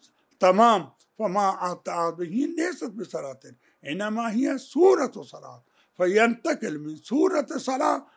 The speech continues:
إلى سورة الصلاة، وكذلك هذا بالعكس.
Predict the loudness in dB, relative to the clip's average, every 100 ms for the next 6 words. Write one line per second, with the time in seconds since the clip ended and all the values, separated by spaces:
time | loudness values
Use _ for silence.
0 | _ 0 2 0 -2 -2 0 -4 -10 -20
1 | -20 -20 -20 _ _ _ -6 -4 0 0
2 | 0 2 2 0 2 4 4 2 -2 _
3 | -4 0 0 2 0 0 -4 -4 -4 -8